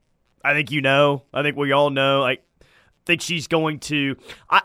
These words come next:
I, I will go as far to say this, okay? And I maybe getting out, uh, i-, in front a little bit in terms of, like, uh, preseason predictions, all that. We, we got a lot of time for that, so I'm not necessarily doing that today.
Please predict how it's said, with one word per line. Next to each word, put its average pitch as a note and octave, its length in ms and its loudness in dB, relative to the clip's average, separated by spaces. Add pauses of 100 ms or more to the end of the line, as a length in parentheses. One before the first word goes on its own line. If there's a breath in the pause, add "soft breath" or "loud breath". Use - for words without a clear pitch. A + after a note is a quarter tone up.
I, F#3 160 0
I F3+ 120 4
will B3 160 2
go G3 180 0
as F3 120 -6
far F3 240 2
to D#3+ 80 -2
say D3 240 -2
this, G#2 640 -12
okay? B2 460 -4 (460)
And C3+ 160 -2
I C3+ 140 2 (220)
maybe D#3 220 2
getting D3+ 300 0
out, D3+ 360 4
uh, C3 260 2 (500)
i-, D#3 40 0
in D#3 240 -2
front G3+ 320 4
a - 20 4
little F3 240 2
bit D3+ 220 0
in C#3+ 40 -10
terms C#3+ 280 -4
of, B2+ 120 -6
like, C3+ 240 0
uh, B2 200 2
preseason D3 680 -6
predictions, C3 520 -4
all B2+ 100 2
that. B2 160 0
We, F3 180 -2
we G3 120 4
got F3 140 2
a D3 40 0
lot C3 160 2
of G#2 80 -12
time G#2 320 -6
for G#2+ 180 -10
that, G2 340 -4
so D3+ 100 -6
I'm D3+ 80 -4
not D#3+ 200 4
necessarily C#3 380 -6
doing A2+ 240 -8
that G#2+ 160 -8
today. A#2+ 360 -4